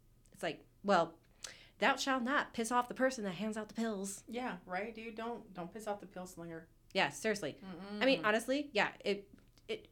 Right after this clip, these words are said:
Speaker 1: in all fairness, in that facility, like, all I gotta do is call the pharmacist and be like, "Hey, can you change it to this time?" 'Cause the doctors don't care. They do not give a fuck when you give those meds, unless it's, like, something specific. But something like that, they're like, "I don't care."
Speaker 2: Yeah, unless,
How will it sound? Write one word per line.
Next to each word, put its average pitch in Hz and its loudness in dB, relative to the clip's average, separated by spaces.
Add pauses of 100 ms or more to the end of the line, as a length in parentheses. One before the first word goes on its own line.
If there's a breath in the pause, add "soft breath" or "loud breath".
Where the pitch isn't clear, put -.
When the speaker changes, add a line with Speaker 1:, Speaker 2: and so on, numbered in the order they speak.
Speaker 1:
in 226 4
all 233 4
fairness, 196 0
in 165 -4
that 160 0
facility, 165 -4
like, 139 -6
all 151 -2
I 156 0
gotta 147 -2
do - -10
is - -10
call - -6
the - -8
pharmacist - -12
and 143 -10
be - -
like, 127 -10
"Hey, 143 -10
can 139 -10
you 135 -10 (100)
change 131 -12
it 107 -12
to - -16
this - -14
time?" 127 -8 (200 loud breath)
'Cause 190 -6
the 180 -6
doctors 196 0
don't 131 -6
care. 117 -12 (420)
They 196 0
do 180 -4
not 160 -4
give 147 -10
a 139 -10
fuck 135 -6
when 151 -4
you 147 -14
give 151 -8
those - -10
meds, 147 -10
unless 170 -4
it's, 175 -4
like, 165 -4
something 185 -2
specific. 156 -4 (380 loud breath)
But 180 -2
something 175 -2
like 165 -2
that, 131 -6
they're 151 -2
like, 135 -4 (340 loud breath)
"I - -12
don't - -16
care." - -18 (220)
Speaker 2:
Yeah, 220 -6
unless, 254 -6